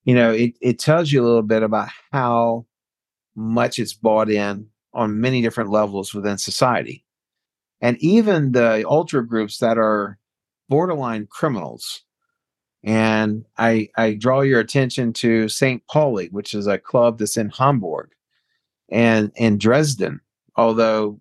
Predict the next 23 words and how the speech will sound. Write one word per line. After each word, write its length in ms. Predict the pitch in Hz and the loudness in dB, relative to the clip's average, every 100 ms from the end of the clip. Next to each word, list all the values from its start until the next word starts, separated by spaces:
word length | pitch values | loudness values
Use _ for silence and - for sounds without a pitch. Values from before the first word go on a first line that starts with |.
| - | -6
those 280 | 113 147 - | 0 0 0
folks, 280 | 117 104 - | -2 -2 -2
they 140 | 135 | -2
may 200 | 131 135 | 0 -2
be 140 | 110 | -2
racist. 400 | 90 82 - - | -6 -8 -8 -2
I 60 | - | 2
don't 200 | 123 110 | 2 2
know. 220 | 101 58 95 | 0 -2 -6
But 120 | 110 117 | 0 2
I 60 | |
mean, 400 | 117 113 107 110 _ _ _ - | 2 0 -2 -10 _ _ _ -4
it's 140 | 135 | 0
some, 160 | 156 123 151 | 0 -2 -4
it's 120 | 147 | 0
some 160 | 147 127 | 0 2
pretty 240 | 202 175 | 4 4
rough 260 | 139 131 - | 4 0 -2
crowds. 540 | - 147 110 69 - - | -2 0 0 -2 -10 -8
Even 480 | 160 214 190 165 139 | -2 0 0 -2 0
these 320 | 165 170 135 | 0 0 -2
groups 640 | 139 143 113 - - - _ _ _ _ _ _ _ 123 | 0 2 2 -2 -10 -10 _ _ _ _ _ _ _ 0
are, 600 | 120 117 113 113 107 | 2 4 4 2 -2